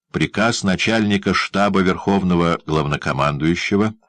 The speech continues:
восьмого марта тысяча девятьсот семнадцатого года, номер триста семьдесят один. Этот приказ государя, благодаря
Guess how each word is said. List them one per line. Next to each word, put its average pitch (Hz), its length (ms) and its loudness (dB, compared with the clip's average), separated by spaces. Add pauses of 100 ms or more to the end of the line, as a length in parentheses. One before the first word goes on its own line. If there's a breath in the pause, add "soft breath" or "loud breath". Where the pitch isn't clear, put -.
(400 soft breath)
восьмого 92 500 0
марта 95 480 2
тысяча 98 540 0
девятьсот 85 520 0
семнадцатого 69 680 -4
года, 98 400 0 (280 loud breath)
номер 92 440 0
триста 87 520 -4
семьдесят 69 680 -6
один. 60 380 -10 (1000)
Этот 95 320 -2
приказ 92 360 0
государя, 90 520 -2
благодаря 78 580 -2